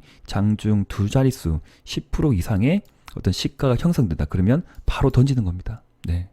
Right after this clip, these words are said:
바로 던지는 겁니다. 그렇게, 어, 좀 스마트하게 매매를 하세요. 네, 그냥 들고 있으면 안 돼요. 네, 내일이라도 뭐 올라갈 수 있는 부분이겠지만 단기 트렌드의 관점에서는 언제든지 이, 삼 일 안에 공략했던 종목이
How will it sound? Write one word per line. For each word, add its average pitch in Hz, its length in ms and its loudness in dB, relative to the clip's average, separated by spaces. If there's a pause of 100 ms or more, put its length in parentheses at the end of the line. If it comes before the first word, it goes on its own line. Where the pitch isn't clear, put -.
바로 - 200 -2
던지는 120 300 -2
겁니다. 87 380 -6 (320)
그렇게, 98 540 -2 (360)
어, 87 280 0
좀 - 120 -6
스마트하게 151 460 -2
매매를 113 280 4
하세요. 131 680 2
네, 87 160 0
그냥 107 240 -2
들고 117 280 -2
있으면 - 240 -4
안 87 140 -4
돼요. 90 480 0
네, 87 220 -4 (540)
내일이라도 123 420 4
뭐 101 100 0
올라갈 147 320 2
수 - 140 -4
있는 110 80 2
부분이겠지만 110 720 0 (260)
단기 98 380 0
트렌드의 143 340 0
관점에서는 113 560 0
언제든지 104 600 2 (320)
이, 101 180 2
삼 143 260 2
일 110 180 4
안에 95 400 2
공략했던 117 460 2
종목이 95 560 0